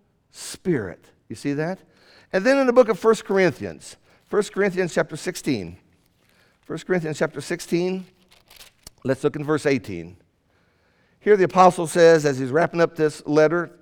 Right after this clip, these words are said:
to the Corinthians, First Corinthians sixteen eighteen, "For they have refreshed my spirit and yours. Therefore acknowledge such men." They have refreshed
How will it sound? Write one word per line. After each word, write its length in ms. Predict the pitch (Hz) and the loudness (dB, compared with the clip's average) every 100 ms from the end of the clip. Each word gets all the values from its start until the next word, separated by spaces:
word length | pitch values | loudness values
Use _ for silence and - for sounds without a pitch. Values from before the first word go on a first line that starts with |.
| 139 | -12
to 100 | 160 | -10
the 60 | 156 | -8
Corinthians, 680 | - 160 131 101 101 101 - _ _ | -2 -2 -2 -6 -10 -12 -20 _ _
First 260 | - 160 - | -8 -6 -4
Corinthians 340 | 175 147 135 | -4 -4 -8
sixteen 460 | - 180 - 190 175 | -6 -8 -4 -6 0
eighteen, 460 | 147 139 135 131 123 - _ | 0 0 -4 -6 -8 -18 _
"For 280 | - 190 175 | -4 0 2
they 480 | 131 170 208 233 233 | 4 6 8 8 6
have 220 | 165 139 | 2 0
refreshed 600 | 147 - 170 180 202 - | -6 -4 0 2 2 -4
my 260 | 185 202 | -2 -2
spirit 560 | 208 - 170 156 147 - | -2 -6 -2 4 4 2
and 180 | 131 131 | -2 0
yours. 540 | 143 139 110 82 - - _ - | 2 2 2 -4 -12 -20 _ 0
Therefore 520 | 139 156 151 170 - | 2 2 2 2 2
acknowledge 880 | 151 165 165 170 151 113 101 101 - _ | -2 -4 0 4 4 4 -2 -12 -20 _
such 440 | - - 113 107 113 | -18 -6 -6 -6 -8
men." 400 | 113 87 71 80 _ _ | -8 -8 -12 -20 _ _
They 180 | 110 143 | 0 0
have 220 | 156 131 | 2 -4
refreshed 800 | 143 139 139 120 82 - - - | -6 -6 -4 -4 -4 -14 -20 -20